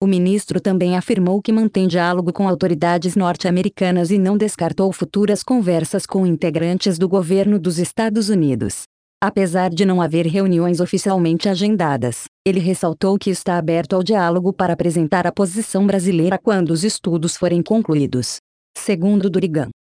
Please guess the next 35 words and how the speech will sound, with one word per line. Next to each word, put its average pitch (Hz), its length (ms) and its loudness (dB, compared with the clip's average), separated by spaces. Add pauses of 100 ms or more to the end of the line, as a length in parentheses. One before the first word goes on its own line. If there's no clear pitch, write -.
o 180 40 -2
governo 165 520 2
considera 175 560 0
positiva 175 580 -2
toda 202 240 0
iniciativa 190 640 0
internacional 160 720 0
voltada 185 540 0
ao 165 60 2
enfrentamento 160 760 0
do 214 120 -2
crime 190 340 2
organizado. 147 720 0 (400)
No 180 100 2
entanto, 170 560 0 (220)
a 180 80 2
avaliação 165 640 0
é 190 80 2
de 185 120 -4
que 208 120 -2
medidas 180 500 0
adotadas 165 640 0
por 190 160 0
outros 185 340 -2
países 160 520 -2
não 190 160 2
devem 165 280 0
criar 202 320 0
obstáculos 185 720 -2
para 165 220 -2
empresas, 151 640 -2 (220)
empregos 190 640 0
ou 175 120 2
instituições 175 760 -2
brasileiras. 180 800 0